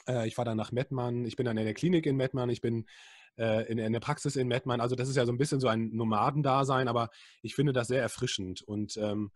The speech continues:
auch die Tatsache, dass ich, äh, dass ich jetzt in diesem Fortbildungsbereich ein bisschen eingestiegen bin und in den Podcast-Bereich, all das führt dazu, dass ich, äh,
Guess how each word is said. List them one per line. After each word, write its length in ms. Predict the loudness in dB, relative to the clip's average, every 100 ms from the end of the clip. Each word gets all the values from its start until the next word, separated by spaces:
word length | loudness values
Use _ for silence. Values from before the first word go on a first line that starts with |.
| -16 -20 _
auch 160 | 0 2
die 120 | 0
Tatsache, 520 | 0 0 0 0 0
dass 220 | -2 -2 -2
ich, 320 | -4 -4 -4
äh, 560 | 0 0 0 0 -2
dass 180 | -2 -6
ich 100 | -4
jetzt 140 | -6 -4
in 80 |
diesem 320 | -4 -4 -4 -6
Fortbildungsbereich 1200 | -16 -6 -2 0 0 -2 -6 -4 0 0 0
ein 80 | -4
bisschen 280 | -4 -4 -4
eingestiegen 540 | -4 -4 -6 -6 -6
bin 220 | -4 -4 -4
und 200 | -8 -6
in 100 | -8
den 80 |
Podcast-Bereich, 920 | -8 -10 -6 -6 -6 -4 -2 -2 -6 -14 -20 -20 -20 _ -6
all 120 | -2
das 420 | 0 -2 -6 -12 _ _
führt 240 | -6 -4 0
dazu, 320 | -2 -2 -2
dass 200 | -2 -2
ich, 340 | -4 -4 -14 -16 -6
äh, 380 | -2 0 -2